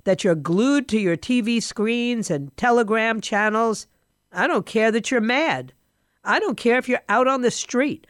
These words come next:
waving your flag and chanting your slogans. They're not gonna die silently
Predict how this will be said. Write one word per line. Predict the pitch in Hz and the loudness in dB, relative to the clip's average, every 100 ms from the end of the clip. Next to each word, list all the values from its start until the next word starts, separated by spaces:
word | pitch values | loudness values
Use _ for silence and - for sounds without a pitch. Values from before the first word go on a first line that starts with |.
| - - | -20 -4
waving | 175 220 233 269 | 2 2 2 -2
your | 254 226 | -2 -2
flag | - 196 208 240 240 | 0 0 2 2 0
and | 147 | -4
chanting | 143 - 208 214 254 240 | -6 -2 0 0 -2 -2
your | |
slogans. | 233 - 202 196 165 123 127 - - _ _ - | -4 0 2 2 2 -4 -8 -20 -20 _ _ -2
They're | 220 | 0
not | 220 247 269 | 2 0 0
gonna | 349 294 | 0 0
die | 196 220 220 | 2 2 2
silently | - 240 247 233 147 151 156 | 0 0 2 2 -2 -2 -4